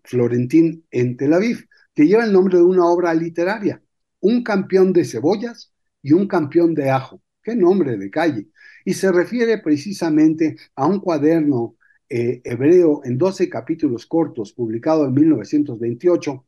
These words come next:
de la autoría de Chaim Nachman Bialik. Es en Tel Aviv donde hay dos calles ant-, adyacentes entre sí,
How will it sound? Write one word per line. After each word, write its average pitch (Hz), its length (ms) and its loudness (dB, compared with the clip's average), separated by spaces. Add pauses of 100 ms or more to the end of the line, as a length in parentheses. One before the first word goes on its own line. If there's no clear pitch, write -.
(120)
de 135 140 -2
la 135 100 2
autoría 160 640 -2 (320)
de 120 300 -4 (260)
Chaim 139 480 0
Nachman 117 520 -6
Bialik. 104 380 -10 (920)
Es 208 160 -2
en 247 100 -2
Tel 180 160 0
Aviv 180 440 0
donde 147 280 0
hay 175 120 4
dos 190 280 -2
calles 190 300 -4
ant-, 147 380 -8
adyacentes 127 680 -2
entre 143 220 -2
sí, 226 300 -10